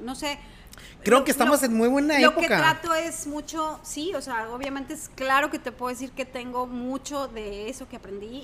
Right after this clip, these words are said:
Speaker 1: y que lo he utilizado y que sin querer, queriendo o sin darme cuenta, eh, pues, ¿no? Es como que lo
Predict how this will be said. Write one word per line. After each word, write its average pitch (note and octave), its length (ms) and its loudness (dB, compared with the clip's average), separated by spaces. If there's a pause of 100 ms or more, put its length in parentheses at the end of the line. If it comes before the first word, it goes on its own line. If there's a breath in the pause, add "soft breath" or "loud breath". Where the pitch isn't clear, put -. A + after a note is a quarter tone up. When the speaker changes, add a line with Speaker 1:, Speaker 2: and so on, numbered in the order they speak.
Speaker 1:
y G#3+ 120 -16
que G#3 140 -14
lo G#3 200 -12
he G#3+ 100 -12
utilizado A3 580 -14
y A3 40 -12
que A3 140 -18
sin A3+ 200 -14
querer, A#3 360 -10
queriendo B3 580 -6
o A#3+ 160 -8
sin A3 180 -12
darme A#3 280 -8
cuenta, B3 400 -8 (680 loud breath)
eh, A3 480 -10 (540)
pues, A3+ 320 -12
¿no? C#4 180 -10
Es C4+ 140 -12
como A#3 240 -14
que G#3+ 180 -14
lo G3 140 -12